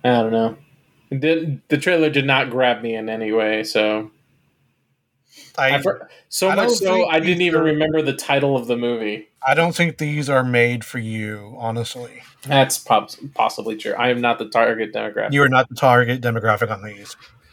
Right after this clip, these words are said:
Speaker 1: Uh, I saw a, uh, a new movie,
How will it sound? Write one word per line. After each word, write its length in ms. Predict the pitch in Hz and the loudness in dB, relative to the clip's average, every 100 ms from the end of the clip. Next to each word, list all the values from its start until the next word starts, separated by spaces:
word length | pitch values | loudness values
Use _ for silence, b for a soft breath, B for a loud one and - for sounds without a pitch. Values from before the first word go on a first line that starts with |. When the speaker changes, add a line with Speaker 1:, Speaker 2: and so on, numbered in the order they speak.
| b b b _ b b b b _ | b b b _ b b b b _
Speaker 1:
Uh, 680 | 147 147 143 139 131 127 - - | 0 2 2 2 2 0 -4 -12
I 260 | 131 156 185 | -2 0 0
saw 1000 | 156 196 185 175 165 151 143 139 135 131 | -2 0 2 2 2 2 2 4 2 0
a, 440 | - 135 131 131 127 | -2 -2 0 0 2
uh, 440 | 123 117 117 117 - _ _ _ _ _ - | 2 2 2 -2 -6 _ _ _ _ _ -8
a 180 | 131 131 | -6 -2
new 240 | 135 143 | 2 2
movie, 580 | 139 131 131 156 233 | 2 2 0 0 -2